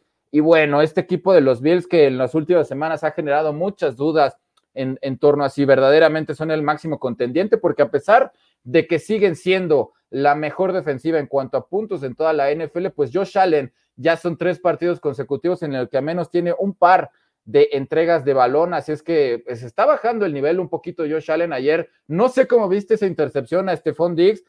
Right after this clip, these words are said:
eh, me, no sé de quién fue error, Saúl, porque evidentemente el pase tenía que ir a la zona externa, pero no sé si él esperaba que, que Diggs lo hiciera al lado interno, en fin,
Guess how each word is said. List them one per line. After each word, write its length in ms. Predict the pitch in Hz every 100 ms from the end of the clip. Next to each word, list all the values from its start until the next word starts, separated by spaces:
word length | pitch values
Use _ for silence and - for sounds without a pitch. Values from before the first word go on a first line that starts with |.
| _ _ _ _
eh, 260 | 139 143 143
me, 300 | 165 170 165
no 300 | 180 190 302
sé 200 | 311 294
de 140 | 302 240
quién 160 | 220
fue 140 | 170 196
error, 220 | 170 180
Saúl, 300 | 135 107 98
porque 280 | - 147 170
evidentemente 640 | 170 220 269 208 202 214 214
el 100 | 175
pase 260 | 190 190
tenía 280 | 175 151 165
que 120 | 147
ir 180 | 170 160
a 140 | 135 127
la 120 | 127
zona 260 | - 156
externa, 600 | 160 - 160 160 160 196 _ _ _ _
pero 280 | - 156 165
no 180 | 190 240
sé 200 | 233 226
si 120 | 214
él 80 | 214
esperaba 480 | 202 165 165 185 185
que, 280 | 147 131 117
que 120 | 127
Diggs 260 | 127 208 175
lo 80 |
hiciera 280 | 139 135 160
al 80 | 160
lado 180 | 170 170
interno, 480 | 147 180 208 202 185
en 220 | 156 143
fin, 300 | 151 123